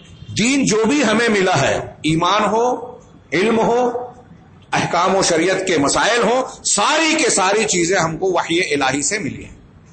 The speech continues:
لہذا پہلا اصول ہمارا یہ بنا کہ اللہ کے کلام اور رسول اللہ صلی اللہ علیہ وسلم کی سنتوں کو دین کا مصدر مانا جائے، ان پر تمسک کیا جائے، ویسے جیسے صحابہ کرام نے کیا۔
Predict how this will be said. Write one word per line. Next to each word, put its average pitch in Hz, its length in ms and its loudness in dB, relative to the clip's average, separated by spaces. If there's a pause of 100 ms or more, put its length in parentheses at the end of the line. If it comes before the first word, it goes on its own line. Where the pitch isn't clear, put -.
(320)
لہذا 165 340 2
پہلا 165 340 0
اصول 175 460 0
ہمارا 143 340 2
یہ 143 160 2
بنا 147 360 2 (280)
کہ 180 140 -2
اللہ 180 460 2
کے 196 200 0 (380)
کلام 165 440 2 (100)
اور 160 120 0
رسول 185 400 0
اللہ 190 200 2
صلی 170 200 0
اللہ 160 400 0
علیہ 160 180 0
وسلم 160 440 -2
کی 156 260 -2 (160)
سنتوں 196 460 0
کو 185 360 -2 (260)
دین 202 320 0
کا 180 140 -2
مصدر 147 420 0
مانا 208 320 0
جائے، 220 320 0 (280)
ان 160 120 -2
پر 175 180 -2
تمسک 151 540 -2
کیا 139 180 0
جائے، 117 240 -2 (280)
ویسے 220 680 0
جیسے 175 300 0
صحابہ 156 500 -2
کرام 127 260 -2
نے 170 100 -10
کیا۔ 127 240 -6